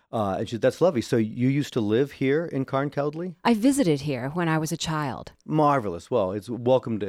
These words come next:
Speaker 1: it, it's very wonderful to see a person come back to the city.
Speaker 2: Have you been here all your life?
Speaker 1: Uh, I have, all of my life.
Speaker 2: So as we're engaging in conversation, I'd like to, um,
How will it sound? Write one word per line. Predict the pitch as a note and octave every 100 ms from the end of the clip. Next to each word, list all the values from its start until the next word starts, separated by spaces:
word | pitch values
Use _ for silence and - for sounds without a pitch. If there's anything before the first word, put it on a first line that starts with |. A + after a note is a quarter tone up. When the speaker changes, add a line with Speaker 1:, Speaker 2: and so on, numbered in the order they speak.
| G2+
Speaker 1:
it, | G#2+ G2+
it's | G#2 -
very | C3+
wonderful | A#2 G#2+ G#2 -
to | F#2
see | - G#2+
a |
person | F#2+ G2+ -
come | - F#2
back | F2+ E2+
to | F2
the | E2
city. | - D#2+ D2+
Speaker 2:
Have | G3 A3 G#3+
you | A#3+
been | A3+ A3
here | A3 A3 -
all | G3+
your | G3+
life? | G3 D#4 - _ _ _ _ _ _ _ -
Speaker 1:
Uh, | A#2
I | B2+
have, | A#2+ G#2 D#2+
all | -
of | F#2+
my | F2+ E2
life. | D#2 -
Speaker 2:
So | - B3 -
as | A3+ E4 E4
we're | F4
engaging | B3+ F3+ F3+ F#3+ F#3+
in | F3+
conversation, | - F3+ D#3 E3 F#3 - F3+ - -
I'd | G3
like | C4 A#3+
to, | - F3+ E3 D3+ C#3 -
um, | D3+ D3+ D3 C#3 C#3 F#3